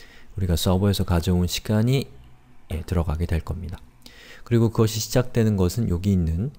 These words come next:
이 아이디 값이 execute인 이 버튼을 클릭했을 때 서버와 통신을 시작하게 되는 것이고요.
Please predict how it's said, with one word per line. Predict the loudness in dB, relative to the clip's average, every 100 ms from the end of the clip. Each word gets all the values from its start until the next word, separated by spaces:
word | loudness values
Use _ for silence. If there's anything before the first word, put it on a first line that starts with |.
| -20 -20 -18 -4
이 | -2 -2 -6
아이디 | -2 0 0 -2
값이 | -2 -2 -2 -6 -6
execute인 | -8 -6 -8 -8 -8 -2 0 0 -2
이 | -2
버튼을 | 0 -2 -2 0 0 0 -6
클릭했을 | -2 0 0 -2 -4 -6 -10 -6
때 | 0 0 -2 -12 -20 -12
서버와 | 0 0 2 0 0 -2 0
통신을 | -2 0 -2 -2
시작하게 | -2 -4 -2 -2
되는 | 0 0 0
것이고요. | -2 -6 -4 -2